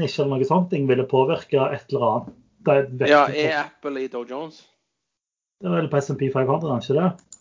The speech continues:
Speaker 2: Jo, jo, men S and P five hundred, det er, eh, markedskapitaliseringsvekta, mens, eh, Dow Jones er,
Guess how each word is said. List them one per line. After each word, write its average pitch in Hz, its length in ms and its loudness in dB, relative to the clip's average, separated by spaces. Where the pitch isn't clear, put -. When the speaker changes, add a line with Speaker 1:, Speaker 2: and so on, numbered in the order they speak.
Speaker 2:
Jo, 135 160 -8
jo, 131 80 -6
men 139 120 -10
S 135 160 -12
and 139 100 -20
P 135 120 -18
five 127 220 -12
hundred, 143 280 -14
det 123 100 -10
er, 123 320 -12
eh, 113 400 -10
markedskapitaliseringsvekta, 110 2500 -10
mens, 107 380 -10
eh, 101 400 -4
Dow 104 220 -6
Jones 110 360 -8
er, 98 360 -2